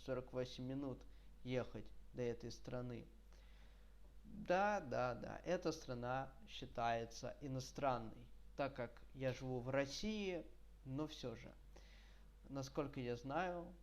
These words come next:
в Белоруссию можно поехать спокойно без визы на целый месяц, и это действительно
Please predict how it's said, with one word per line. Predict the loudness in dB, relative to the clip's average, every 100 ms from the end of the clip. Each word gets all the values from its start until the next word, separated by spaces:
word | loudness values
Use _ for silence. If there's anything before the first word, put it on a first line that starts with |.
| -14
в | -12 -10 2
Белоруссию | 6 6 6 2 0 -2
можно | 0 0 0 -2
поехать | -2 -2 -2 -2 -4
спокойно | -4 -6 -2 0 2 2
без | 2 0
визы | 0 0 0 -2 -4
на | -2 0 -2 -4
целый | 0 0 2
месяц, | 0 0 -2 -4 -8 -10 -4
и | 0
это | 0 0
действительно | -4 -6 -8 -6 -6 -6